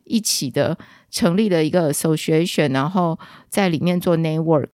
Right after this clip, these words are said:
也有文章就讨论说，哇，那把这些F D A的人都请离职了，接下来这些不管是，呃，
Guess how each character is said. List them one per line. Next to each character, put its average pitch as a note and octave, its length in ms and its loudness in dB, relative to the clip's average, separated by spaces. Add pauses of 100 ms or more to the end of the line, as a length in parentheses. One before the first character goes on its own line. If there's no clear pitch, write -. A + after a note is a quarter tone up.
(240)
也 F#3+ 100 4
有 G#3+ 140 6
文 D#3 260 0
章 E3+ 240 -2
就 F3 160 -6
讨 - 220 -6
论 E3+ 260 0
说， D#3 360 -4
哇， A3 280 0 (320)
那 C4 140 2
把 D#3+ 180 -2
这 B3 160 0
些 A3+ 220 2
F F#3+ 200 0
D F#3+ 220 2
A G3+ 60 4
的 F#3 100 4
人 D3 220 2
都 F#3 160 2
请 C#3+ 580 0
离 D#3+ 220 0
职 - 360 -2
了， D3 280 2 (320)
接 A#3+ 180 2
下 A#3+ 240 2
来 E3 180 4
这 G#3 240 0
些 G3+ 240 2
不 G#3 140 -2
管 D3+ 240 2
是， F#3 460 2
呃， D#3+ 420 0